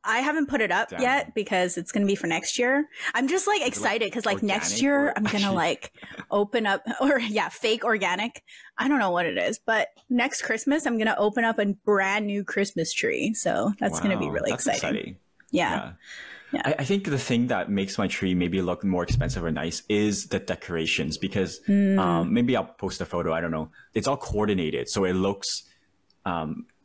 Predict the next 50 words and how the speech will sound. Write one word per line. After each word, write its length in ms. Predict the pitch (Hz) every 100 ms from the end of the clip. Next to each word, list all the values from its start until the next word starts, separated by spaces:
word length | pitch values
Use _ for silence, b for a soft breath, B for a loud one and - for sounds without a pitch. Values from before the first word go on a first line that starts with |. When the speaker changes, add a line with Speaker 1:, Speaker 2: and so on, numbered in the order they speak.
| _ -
Speaker 2:
I, 80 | 127
I 60 |
mean, 200 | 160 180
I 140 | 117 131
think 160 | 190
a 40 | 135
lot 100 | 127
of 60 |
people, 200 | 135 131
maybe 400 | 110 110 120 117
your 380 | - 104 98 90 -
ornaments 360 | 101 101 101
or 40 | 98
stuff 260 | - 90
is 140 | 95 -
sort, 160 | 104
sort 160 | 98 101
of 100 | 92
like 160 | 90 90
a 40 |
mismatch. 640 | 85 90 - 127 160 - B B B -
But 160 | 208
because 260 | - - 113
we 60 | 98
start 240 | - 110
from 120 | 117
scratch, 580 | 92 - 85 85 110 - -
she 320 | - - 101 139
Speaker 1:
Yeah. 140 | 185
Speaker 2:
was 140 | - 80
able 300 | 98 101 98 -
to 520 | 98 90 87 87 80 -
coordinate 600 | - 101 98 85 76 - -
and 200 | 85 -
buy, 380 | 85 85 85 - _ -
so 120 | 101
everything 380 | 98 107 110 90
matches 480 | 78 - 147 165 120
and, 160 | 87
and 100 | 90
sort 160 | 98 95
of 80 | -
it, 140 | 82
it's, 200 | 190 175
Speaker 1:
Mm. 320 | 170 160 151 - -
Speaker 2:
there's 160 | 214
an 80 | 101
aesthetic 640 | 101 - - 104 87 - -
to 140 | 78
it. 200 | - -